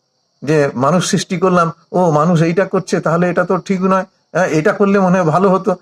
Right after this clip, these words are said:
তাহলে একটা সিদ্ধান্ত দিয়ে দাও, এরকমটা নয়। ভগবান যখন মনুষ্য সৃষ্টি করেছেন,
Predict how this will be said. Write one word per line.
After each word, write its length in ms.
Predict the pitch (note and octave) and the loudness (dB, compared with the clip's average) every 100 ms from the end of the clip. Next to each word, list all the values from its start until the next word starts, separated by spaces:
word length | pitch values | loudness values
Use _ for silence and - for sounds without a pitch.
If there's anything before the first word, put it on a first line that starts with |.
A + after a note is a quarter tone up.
| _ - | _ -2
তাহলে 240 | D#3+ A3 | 2 2
একটা 180 | A3+ A3+ | 2 0
সিদ্ধান্ত 460 | - F3 F#3+ F#3 | 0 0 0 0
দিয়ে 220 | F#3+ F#3 F3 | 0 0 0
দাও, 180 | E3+ D#3+ _ _ | 0 -2 _ _
এরকমটা 480 | B2 B2 A2 G#2+ G2+ | -4 -2 0 0 -2
নয়। 180 | G2 - _ _ - | -4 -8 _ _ -6
ভগবান 400 | A2 G#2+ A#2+ C#3+ | -2 0 0 0
যখন 280 | C#3+ C#3+ F3 | 0 0 0
মনুষ্য 440 | D3+ C#3+ D3 - | 0 0 0 -2
সৃষ্টি 360 | C#3+ C#3 - D#3+ | -6 -6 -8 -4
করেছেন, 420 | F3+ F#3+ G3+ B3 | -2 0 0 0